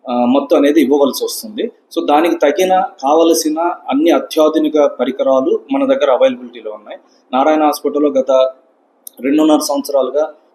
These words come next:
మేనేజ్‌మెంట్ సహకారంతో అన్ని అత్యాధునిక పరికరాలు, మేనే-, మానిటరింగ్ సిస్టమ్స్ అన్నీ సమకూర్చుకోగలిగాము.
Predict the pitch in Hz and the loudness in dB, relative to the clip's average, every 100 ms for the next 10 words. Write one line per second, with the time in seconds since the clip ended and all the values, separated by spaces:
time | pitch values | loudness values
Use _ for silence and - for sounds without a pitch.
0 | 127 135 147 147 143 - 135 135 131 127 | -4 0 0 0 -2 -2 -2 0 0 0
1 | 123 143 127 143 127 143 135 139 139 127 | -2 -4 -2 -4 -2 0 0 -2 -4 -6
2 | 123 127 120 117 113 - 131 131 123 123 | -4 -2 -2 -2 -4 -2 -4 -2 -2 0
3 | 127 127 160 - - 123 151 156 143 139 | 0 -2 -4 -8 -8 -2 0 0 -2 -4
4 | - - - 131 - - 127 151 170 - | -4 -6 -2 -4 -4 -6 -2 0 -2 -4
5 | - 135 135 139 - 123 113 110 107 107 | -6 -6 -4 -8 -6 -6 -6 -6 -8 -10